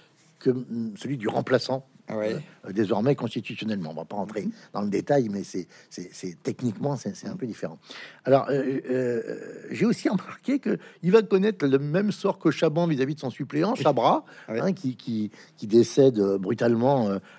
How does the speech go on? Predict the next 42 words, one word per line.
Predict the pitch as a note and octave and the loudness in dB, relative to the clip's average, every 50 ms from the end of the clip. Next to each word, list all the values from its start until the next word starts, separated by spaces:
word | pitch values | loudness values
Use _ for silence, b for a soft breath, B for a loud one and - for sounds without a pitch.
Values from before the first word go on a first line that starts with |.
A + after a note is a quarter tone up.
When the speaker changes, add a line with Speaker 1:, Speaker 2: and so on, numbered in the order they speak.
| B - | B -6
Speaker 1:
alors | F#2+ F#2 - | -6 -6 -6
que | - G#2 | -6 -6
Chaban | - - A2 G#2 A2 B2 B2 A2+ | -6 -4 -2 -2 0 0 0 0
est, | G2+ F#2 F#2+ F#2+ | -2 -2 -4 -4
est | G#2 G2 | -6 -8
Premier | - G#2+ G#2 G2 G2 | -6 -6 -4 -4 -2
ministre, | G2+ B2+ F3+ C#4+ - - - - | -2 -2 -2 -4 -4 -8 -8 -6
hein. | - G#3 | -6 -4
Speaker 2:
Oui, | - G#3 | -4 -6
Speaker 1:
C'est, | A3+ - - G2+ | -8 -10 -10 -8
Speaker 2:
oui. | G2+ | -8
Speaker 1:
ça | - D#3+ | -6 -6
va | - | -8
être | F#2+ - - | -10 -10 -10
la, | F2+ D#2+ D#2+ b b b b _ | -12 -12 -12 b b b b _
la | - F2 | -16 -14
source | - - - B2+ F#2+ | -12 -10 -10 -8 -8
de | E2+ F2 | -8 -10
la | D#2+ | -12
fameuse | - - F#2+ G2 F2+ D#2 | -12 -10 -10 -10 -8 -8
bataille | F2 F#2 - G#2+ G#2 | -8 -8 -8 -8 -8
de | F#2+ G2+ | -8 -10
Bordeaux, | F#2+ F#2+ - F#2+ A2 A2+ A2+ G#2+ B B B B B B B B - F2 | -10 -10 -10 -8 -8 -8 -8 -10 B B B B B B B B -16 -14
euh, | F2+ F2 F2+ - - - G#2 G#2+ - - | -14 -14 -14 -16 -16 -14 -14 -14 -12 -12
en | G2 | -12
septembre | - - G#2+ - - A2+ - | -10 -8 -8 -6 -6 -6 -6
soixante-dix. | - - - F#2 G2+ A#2 D3 A#3+ F#3+ B B B B B - | -8 -10 -6 -6 -4 -2 -2 -4 -6 B B B B B -2
Là, | D3 F#3 A#3 B3+ | 2 4 4 4
il | A#3 G3 | 6 6
a | F3+ | 6
un | E3+ | 6
suppléant | - - - F3+ - D#3 E3+ F#3+ A3+ - | 4 2 -2 -6 0 2 2 2 2 0
qui | - | 0
s'appelle | - - - B2+ A2 A2 | -2 0 2 2 4 4
Latière | B2+ D3+ D3 D3+ - - C3+ A#2+ A2+ D3+ G3+ - | 4 2 2 0 -4 -6 -6 -4 -4 -6 -8 -6
Speaker 2:
Oui. | A2 G2+ G2 A2+ D3 B B B B _ - | -6 -6 -6 -6 -8 B B B B _ -6
Speaker 1:
et | C#3 B2+ | -4 -4
qui | - - A3 G#3 | -2 0 2 4
meurt, | F#3+ F#3+ G#3 A#3 C4+ C#4 - D#3+ | 6 6 6 6 6 6 6 6
euh, | D#3+ D#3+ D#3 D#3 D3+ C3+ | 8 8 8 8 6 4
accidentellement. | D#3 C#3+ - - F3 E3 F#3 E3+ - E3 D3+ C3+ C3 B2+ F#3 C#4+ A#3 F3+ | 2 0 0 0 2 2 2 4 6 4 4 4 2 -2 -2 -4 -6 -6
Euh, | C3+ B2+ B2 B2 A#2+ A#2+ A#2+ A#2+ B2 A#2+ A#2 A#2 A#2 A#2+ A2+ | -4 -4 -4 -4 -4 -4 -6 -6 -6 -8 -8 -10 -10 -12 -14